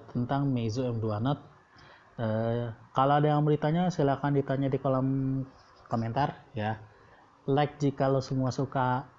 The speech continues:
videonya, dislike kalau lo emang nggak seneng dengan kata-kata gue. Silakan yang mau kritik, silakan, tapi tolong tetap dijaga bahasanya.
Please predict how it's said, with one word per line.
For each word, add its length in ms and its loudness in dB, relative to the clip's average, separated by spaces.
videonya, 760 2
dislike 480 0
kalau 180 0
lo 160 0
emang 240 -2
nggak 160 0
seneng 320 0
dengan 300 -2
kata-kata 480 -2
gue. 260 0
Silakan 640 0
yang 120 2
mau 140 -2
kritik, 380 -2
silakan, 440 0
tapi 280 0
tolong 360 0
tetap 280 -6
dijaga 360 -2
bahasanya. 720 -2